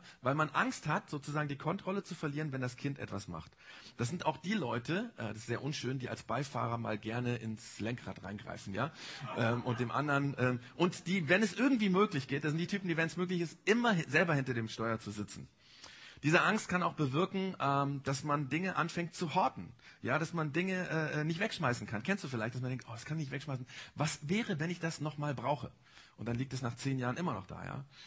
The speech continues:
Also ich kenn so Leute, die haben irgendwie den ganzen Dachboden voller Computer, äh, weil sie Angst haben, vielleicht könnte man den nochmal brauchen. Aber ich kann eigentlich sagen, diesen wird man nicht mehr gebrauchen. Ich hatte mal Angst, mein Mac, mein uralter Mac könnte mal viel Geld wert sein. Zum Glück habe ich ihn dann irgendwann für hundert, ich hab noch, obwohl er zwanzig Jahre alt war, hundert Euro bekommen.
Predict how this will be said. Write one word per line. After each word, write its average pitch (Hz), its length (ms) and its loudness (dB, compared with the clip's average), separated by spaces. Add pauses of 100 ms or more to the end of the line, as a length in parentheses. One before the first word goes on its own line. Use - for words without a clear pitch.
(180)
Also 117 140 -2
ich 120 60 -4
kenn 151 160 2
so 151 120 0
Leute, 117 280 0
die 120 120 2
haben 135 160 2
irgendwie 135 180 -2
den 123 140 -2
ganzen 165 260 0
Dachboden 143 380 -2
voller 127 220 -4
Computer, 151 520 -4 (300)
äh, 117 180 2
weil 127 140 2
sie 131 100 0
Angst 175 200 -2
haben, 175 100 0
vielleicht 131 260 -2
könnte 156 220 -4
man 147 80 -4
den 147 80 -4
nochmal 143 180 0
brauchen. 127 380 0
Aber 107 140 -6
ich - 120 -6
kann 156 240 -4
eigentlich 147 340 -2
sagen, 131 280 0
diesen 127 280 -4
wird 151 200 -6
man 127 100 0
nicht 113 160 -6
mehr 104 80 -4
gebrauchen. 98 420 -6 (380)
Ich - 100 -10
hatte 110 140 -2
mal 104 160 -2
Angst, 113 300 -6
mein 104 240 -4
Mac, 117 160 -2 (140)
mein 101 180 -6 (100)
uralter 120 400 0
Mac 110 160 -2
könnte 117 220 -4
mal 107 120 -4
viel 135 260 -4
Geld 123 300 0
wert 104 200 -4
sein. 107 240 -4 (300)
Zum 113 180 -6
Glück 151 180 0
habe 120 140 0
ich 120 100 -4
ihn 120 80 -4
dann 113 120 -2
irgendwann 120 240 -6
für 113 120 -8
hundert, 131 240 -2 (100)
ich 110 120 -2
hab 123 100 -2
noch, - 220 -6
obwohl 113 240 -6
er 113 80 -2
zwanzig 139 260 -4
Jahre 117 140 -4
alt 98 160 -8
war, 104 80 -6
hundert 143 220 -4
Euro 117 180 -4
bekommen. 104 320 -6